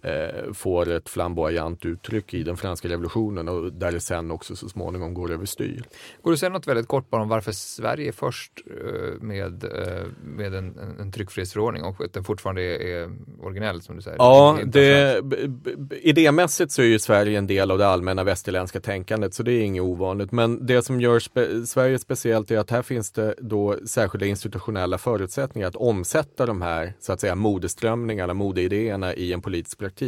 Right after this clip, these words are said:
Speaker 1: Och det är tack vare det här frihetstida parlamentariska statsskicket.
Speaker 2: Det får
Speaker 1: I
Speaker 2: du förklara.
Speaker 1: och, eh, under frihetstiden, som är den period som infaller då i Sveriges historia mellan Karl den tolftes död och Gustav den tredjes statskupp, alltså mellan sjuttonhundraarton och sjuttonhundrasjuttiotvå,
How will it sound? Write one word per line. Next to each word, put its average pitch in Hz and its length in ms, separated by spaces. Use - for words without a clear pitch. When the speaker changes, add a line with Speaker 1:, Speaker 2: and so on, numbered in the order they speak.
Speaker 1:
Och 107 60
det 120 160
är 98 80
tack 92 340
vare 90 220
det 87 80
här 87 100
frihetstida 92 880
parlamentariska 90 760
statsskicket. - 640
Speaker 2:
Det - 80
får 120 60
Speaker 1:
I 123 100
Speaker 2:
du 117 60
förklara. 98 440
Speaker 1:
och, 120 280
eh, 117 140
under 135 240
frihetstiden, 131 640
som 117 140
är 104 120
den 101 160
period 104 340
som 107 140
infaller 101 420
då 92 120
i 90 60
Sveriges 92 360
historia 95 260
mellan 95 340
Karl 98 180
den 92 100
tolftes 98 420
död 131 300
och 113 60
Gustav 107 260
den 92 100
tredjes 85 300
statskupp, - 540
alltså 85 240
mellan 85 400
sjuttonhundraarton 78 960
och 76 180
sjuttonhundrasjuttiotvå, - 920